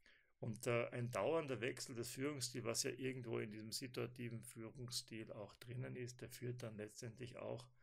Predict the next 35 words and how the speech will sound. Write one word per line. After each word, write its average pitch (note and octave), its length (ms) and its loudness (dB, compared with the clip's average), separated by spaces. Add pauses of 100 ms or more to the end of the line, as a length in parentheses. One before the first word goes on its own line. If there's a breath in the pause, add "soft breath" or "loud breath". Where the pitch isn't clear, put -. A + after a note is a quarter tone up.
(320 soft breath)
äh, A2 640 0
in B2 140 -2
letzter G#2+ 300 0
Konsequenz A#2+ 640 0
zu C3 100 2
einem A#2+ 160 -2
unauthentischen A#2+ 840 0
Verhalten. - 560 -6
Ja. B2 240 -6 (640 soft breath)
Also G2+ 280 2 (880)
wenn A2 180 -6
jemand G#2 320 0
ständig A#2+ 480 -2
anders A2+ 520 0 (440)
für A#2 240 -16
sich B2 260 -8
gibt, C#3+ 340 -6
ja, G#2+ 200 0
wenn G2 260 -10
man A#2+ 80 -8
sich A2+ 200 -10
jetzt A#2+ 220 -6
mal A2+ 100 -8
so G2+ 100 -6
vorstellen B2+ 560 4
würde, G#2 240 -2
da - 80 -8
hätte, A#2+ 200 -8
man G#2 140 -2
hätte G#2+ 200 -4
jetzt A2 200 -6
ein G2 240 -8
Team D#3 340 0
zu C#3 140 0
leiten, A#2 560 0